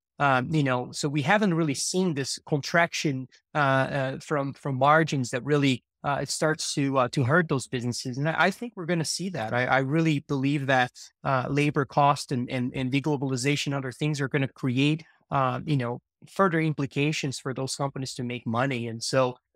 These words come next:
uh, and a deceleration of, of growth is, is certainly happening now. And I, I think, uh, we're starting to see that from the labor markets, as I pointed out before.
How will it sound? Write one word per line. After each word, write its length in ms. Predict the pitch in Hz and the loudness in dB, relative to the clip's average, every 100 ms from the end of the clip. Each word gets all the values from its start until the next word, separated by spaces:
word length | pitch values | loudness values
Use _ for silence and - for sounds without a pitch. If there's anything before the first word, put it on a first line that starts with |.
| - | -4
uh, 240 | 135 127 | 0 2
and 180 | 151 143 160 | 2 0 0
a 120 | 156 | -2
deceleration 880 | 131 165 196 214 202 180 190 202 156 | 0 0 2 4 4 2 2 -2 -2
of, 120 | 131 | -2
of 200 | 127 131 | 0 0
growth 360 | 127 135 190 - | 4 4 4 2
is, 200 | 143 - | -4 -2
is 200 | 156 131 | -4 -2
certainly 400 | - 170 143 127 | 0 0 0 -4
happening 540 | 131 143 - 185 143 | 2 2 2 -2 0
now. 280 | 113 110 127 | -2 -2 -2
And 120 | 120 | 0
I, 160 | 120 123 | 0 2
I 120 | 123 | 0
think, 360 | 123 147 131 - _ _ _ - | -2 -4 -4 -8 _ _ _ -4
uh, 360 | 139 135 131 131 | 0 2 2 0
we're 140 | 139 | -2
starting 380 | 127 - 151 143 | -2 0 2 0
to 100 | 147 | -2
see 220 | - 147 | -4 -4
that 300 | 131 135 135 | 2 2 2
from 220 | - 139 | -2 -4
the 60 | 131 | -2
labor 300 | 131 139 131 | 0 0 2
markets, 400 | 127 151 - 156 | 4 4 2 -6
as 180 | 123 120 | -6 -6
I 40 | 120 | -4
pointed 280 | 139 131 120 | -2 0 2
out 160 | 123 | 0
before. 500 | 123 - 131 143 175 | -2 -4 -2 2 0